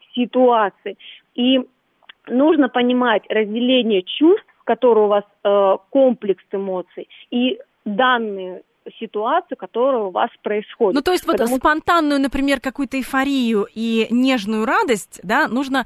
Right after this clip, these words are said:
Speaker 2: отличать от сильной эмоциональной близости. Или, э, то есть не, не
Speaker 1: Конечно.
Speaker 2: обещать, например, жениться при первом поцелуе, хотя
Speaker 1: <laughs> Да, да.
Speaker 2: эмоции довольно сильные могут быть.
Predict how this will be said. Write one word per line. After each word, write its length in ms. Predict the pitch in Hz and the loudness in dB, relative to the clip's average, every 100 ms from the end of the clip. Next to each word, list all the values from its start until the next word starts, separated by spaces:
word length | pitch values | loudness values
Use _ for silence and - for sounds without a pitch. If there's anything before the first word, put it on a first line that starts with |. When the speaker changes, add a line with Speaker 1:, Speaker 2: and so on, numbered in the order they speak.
| - - - | -6 -18 -8
Speaker 2:
отличать 480 | 226 226 226 302 320 | -6 -2 -2 -2 -2
от 100 | 233 | -4
сильной 360 | - 285 285 247 | -2 0 2 0
эмоциональной 540 | 233 226 220 247 247 | -2 -4 -4 -2 -2
близости. 500 | 185 180 156 156 - | -4 -6 -8 -10 -8
Или, 220 | 185 226 208 190 202 190 185 | -4 -2 0 0 -2 -2 -2
э, 40 | |
то 80 | 196 | -4
есть 120 | 196 | -4
не, 220 | 220 254 | 0 2
не 0 | |
Speaker 1:
Конечно. 220 | 247 262 | 4 4
Speaker 2:
обещать, 420 | 247 240 - 262 214 | 2 0 0 -2 -2
например, 380 | 202 208 202 | -4 -2 -2
жениться 460 | 196 220 254 359 240 | -2 -2 -2 -4 -6
при 120 | 185 | -6
первом 320 | 190 240 220 | -2 -2 -2
поцелуе, 520 | 220 220 254 254 175 285 | -6 -8 -6 -2 -2 -2
хотя 340 | 170 - 302 | -4 0 0
Speaker 1:
<laughs> 120 | - | 0
Да, 140 | - 269 | 0 0
да. 160 | 233 | 4
Speaker 2:
эмоции 420 | 254 269 381 - 320 | 2 4 0 0 0
довольно 420 | 240 226 320 339 | 0 0 -2 -2
сильные 460 | - 240 190 175 | -4 -4 -2 -2
могут 300 | 165 156 151 | -4 -6 -8
быть. 280 | 135 - - | -10 -12 -14